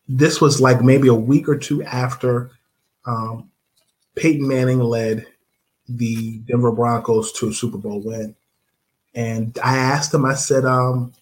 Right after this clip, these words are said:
"As an elder statesman such as yourself, how cool would it have been to ride off in the sun-, sunset winning a championship like Peyton did?"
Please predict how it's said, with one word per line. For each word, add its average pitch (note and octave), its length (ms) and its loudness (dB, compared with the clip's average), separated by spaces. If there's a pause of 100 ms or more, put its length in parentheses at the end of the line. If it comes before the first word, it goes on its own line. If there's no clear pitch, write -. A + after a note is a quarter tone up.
(1900)
"As B2+ 140 2
an C3 100 6
elder D#3+ 240 8
statesman D#3 480 4
such C#3 300 0
as B2+ 180 -2
yourself, A#2+ 760 -2 (840)
how F#3+ 400 0
cool E3 220 2
would D3 120 6
it C3+ 80 0
have B2 200 -4
been B2 480 -2 (640)
to - 160 -2
ride B2+ 400 2
off C3+ 240 4
in C3 60 0
the B2+ 80 0
sun-, D3 320 0
sunset - 1000 -2
winning C3 560 0
a B2 60 -10
championship C3+ 840 -2 (600)
like C3 540 2 (600)
Peyton F3+ 380 2
did?" A2 300 -2